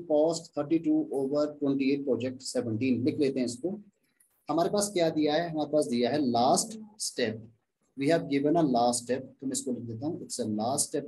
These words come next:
दिया है हमारे पास किसी input का, एसटीपी। Last स्टेप जो हमारे पास दिया हुआ है, वो दिया हुआ है हमारे पास फ़ोर्टी वन, फ़ोर्टी वन, उसके बाद आपके पास है cost,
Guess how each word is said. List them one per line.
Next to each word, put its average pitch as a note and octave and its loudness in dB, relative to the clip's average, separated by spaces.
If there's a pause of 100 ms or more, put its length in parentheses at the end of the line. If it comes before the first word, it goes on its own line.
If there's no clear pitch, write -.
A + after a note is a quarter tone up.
दिया C3 -2
है B2+ -6
हमारे A#2+ 2 (100)
पास A2+ -6 (420)
किसी D#3+ 6
input C3+ 4
का, A#2+ 2 (100)
एसटीपी। A#2+ 2 (600)
Last D#3 6
स्टेप E3 -2
जो D#3+ 2
हमारे C3+ 2
पास B2+ 2
दिया B2 6
हुआ C3 8
है, A#2+ 2 (400)
वो E3+ 6
दिया B2 6
हुआ A#2 2
है A2+ -2
हमारे A2 0
पास A#2+ 2 (480)
फ़ोर्टी D3+ 4
वन, D#3+ 8 (2000)
फ़ोर्टी C#3+ 6
वन, C#3+ 4 (840)
उसके - 0
बाद A#2+ 4
आपके A#2 -2
पास A2 -2
है G#2 0
cost, C#3 4